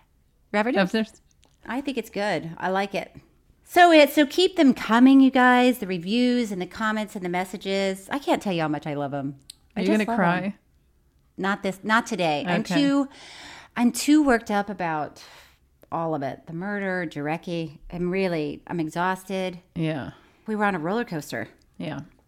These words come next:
Speaker 1: And
Speaker 2: Uh-huh.
Speaker 1: let's keep posted on, on Durst.
Speaker 2: Yeah.
Speaker 1: <gasps> And
Speaker 2: Oh.
Speaker 1: I'm gonna tell you if I get picked for, uh, jury duty or not.
Speaker 2: Okay. I can't wait.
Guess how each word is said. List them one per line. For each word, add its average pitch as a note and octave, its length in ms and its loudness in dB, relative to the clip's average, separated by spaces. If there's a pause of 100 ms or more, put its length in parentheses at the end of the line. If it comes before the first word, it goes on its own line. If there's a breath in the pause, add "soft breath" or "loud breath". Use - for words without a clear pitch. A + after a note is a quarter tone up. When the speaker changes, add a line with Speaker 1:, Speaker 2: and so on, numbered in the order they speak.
(120)
Speaker 1:
And A#3+ 640 6 (200)
Speaker 2:
Uh-huh. F#3+ 200 -8 (200)
Speaker 1:
let's F#4+ 240 -2
keep G#4 240 -4
posted E4 360 -2
on, B3+ 440 0 (220)
on B3 420 4
Durst. A#3+ 580 0
Speaker 2:
Yeah. A#3 480 6
Speaker 1:
<gasps> - 100 -20
And B3 840 8
Speaker 2:
Oh. - 60 -20 (340 soft breath)
Speaker 1:
I'm C4 160 8
gonna D#4+ 160 8
tell D4+ 160 2
you B3 140 4
if B3+ 100 0
I A3+ 80 2
get G#3+ 200 -2
picked A3+ 200 -6
for, G#3 260 -4
uh, G#3+ 200 -4
jury B3 320 -6
duty D#3 280 -6
or D3+ 60 -6
not. D3+ 260 -6 (320)
Speaker 2:
Okay. A#3+ 440 -4 (360)
I F#3+ 60 -6
can't G3+ 280 -6
wait. C4 360 -4